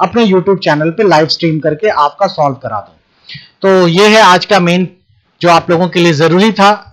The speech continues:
ओ level में exam देने के लिए। मैं जल्दी अब आप लोगों को second और third, main तो third paper जो आपको करना है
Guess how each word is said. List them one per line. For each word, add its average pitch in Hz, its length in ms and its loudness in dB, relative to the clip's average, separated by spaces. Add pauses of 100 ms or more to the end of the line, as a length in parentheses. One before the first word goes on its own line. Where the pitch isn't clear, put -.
(240)
ओ 170 80 0
level 165 360 0
में 180 140 0
exam 156 400 0
देने 160 240 0
के 175 120 -2
लिए। 208 280 -2 (360)
मैं 202 120 2
जल्दी 220 360 2
अब 208 280 0
आप 185 240 0
लोगों 196 200 2
को 196 220 -2
second 208 420 -2
और 185 140 0
third, 170 320 -2
main 208 200 0
तो 220 100 0
third 208 300 0
paper 196 300 -2
जो 185 140 0
आपको 180 260 0
करना 165 300 -4
है 190 260 -4